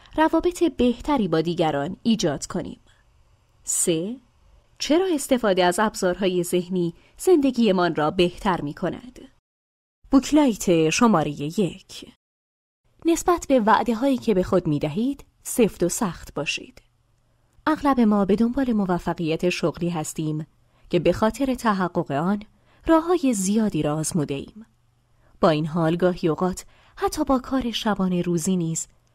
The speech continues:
به آنچه که می‌خواهیم نمی‌رسیم. در واقع موفقیت شغلی تنها با کار زیاد و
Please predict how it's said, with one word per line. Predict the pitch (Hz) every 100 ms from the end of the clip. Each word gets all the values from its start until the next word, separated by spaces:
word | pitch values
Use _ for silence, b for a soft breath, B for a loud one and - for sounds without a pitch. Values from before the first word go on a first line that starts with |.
| _ -
به | 220 -
آنچه | 277 254 240
که | 233 196
می‌خواهیم | 170 185 151 143 156 185
نمی‌رسیم. | 208 170 131 - - - - _ _ _ _ _ _ _ _
در | - 185
واقع | 180 156 175
موفقیت | 190 175 170 175 175 170 175 196
شغلی | - 165 - 170 190 b b b -
تنها | 330 359 359
با | 381 254
کار | - 226 196 175
زیاد | 165 170 160 156 151 b b b
و | -